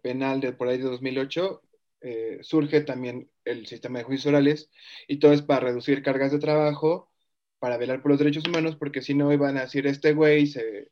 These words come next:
se confiesa o no confiesa, y sí va a ser un proceso larguísimo, tortuoso para ambas partes, sumamente revictimizante, sobre todo para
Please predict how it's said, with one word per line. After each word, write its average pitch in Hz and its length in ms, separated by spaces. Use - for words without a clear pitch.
se 113 220
confiesa 151 600
o 135 60
no 139 160
confiesa, 156 580
y 147 40
sí 147 140
va 135 80
a 127 40
ser 139 160
un 135 200
proceso 131 500
larguísimo, 147 1000
tortuoso 151 580
para 131 200
ambas 135 280
partes, 143 580
sumamente 151 580
revictimizante, 127 800
sobre 120 220
todo 120 280
para 113 180